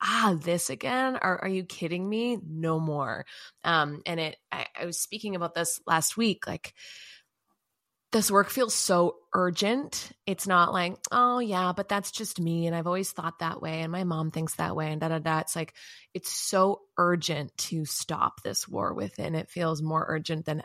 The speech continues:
ever. Um, and <laughs> towards the end of the retreat, practically yelling at people, "We must stop the <laughs> war within. This is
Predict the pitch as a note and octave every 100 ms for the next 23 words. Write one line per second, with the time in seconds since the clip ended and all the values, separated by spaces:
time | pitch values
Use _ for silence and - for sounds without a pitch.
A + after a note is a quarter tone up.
0 | - C#3+ D#3+ E3+ F3+ - - - - -
1 | D#3 D#3 D3+ D3+ - - D3+ F3 - -
2 | - C#3 D#3+ - - G4 C4+ G3 G3 D3+
3 | E3 E3 E3 E3+ E3 D3 C#3+ B3 A3+ F3+
4 | D#3 E3 E3 D3+ C3+ F3+ D3+ D3+ D#3 -
5 | - - - - A#3 D4 E4 - D#4 D4+
6 | D#4+ D4+ C4+ B3+ D4 B3 E4 - C#4 D4
7 | C#4 C4 - - - C4 - D4 C#4+